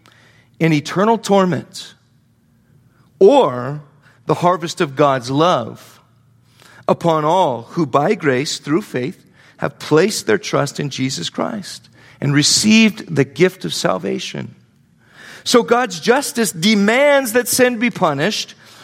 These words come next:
However, God's love took that punishment,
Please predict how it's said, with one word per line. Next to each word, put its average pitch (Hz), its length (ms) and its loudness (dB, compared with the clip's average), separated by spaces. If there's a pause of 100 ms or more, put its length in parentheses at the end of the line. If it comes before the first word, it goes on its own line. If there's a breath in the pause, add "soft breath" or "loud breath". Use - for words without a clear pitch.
(100)
However, 202 460 0
God's 180 340 0
love 175 300 -2
took 320 260 0
that 175 240 -2
punishment, - 800 -8